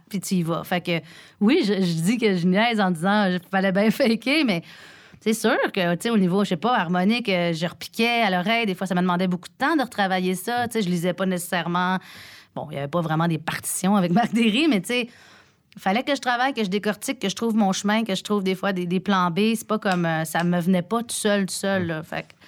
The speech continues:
je fakais pas, mais, mais ça me demandait de, de, de travailler puis de dire, « OK, c'est cool, je peux faire ça. » Puis, euh,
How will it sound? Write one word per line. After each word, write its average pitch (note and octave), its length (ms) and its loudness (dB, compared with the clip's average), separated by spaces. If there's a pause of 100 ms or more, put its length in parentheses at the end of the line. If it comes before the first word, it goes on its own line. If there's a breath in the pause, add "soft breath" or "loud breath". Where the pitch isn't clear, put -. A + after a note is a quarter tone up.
(580 loud breath)
je - 100 -20
fakais A3 320 2
pas, B3+ 240 2
mais, D#3+ 160 -4 (440)
mais D#3+ 120 -8
ça D#3+ 140 -4
me E3+ 100 2
demandait F3 460 2
de, F3+ 140 0
de, E3 140 -2
de E3+ 120 2
travailler E3+ 420 2
puis - 140 -2
de E3 40 -4
dire, « E3 200 0
OK, F3+ 120 -2 (120)
c'est E3+ 160 -4
cool, F#3 200 0
je - 60 -6
peux F3 120 -4
faire D#3+ 280 -2
ça. » F3 420 0
Puis, D#3 240 -10
euh, C#3 200 -8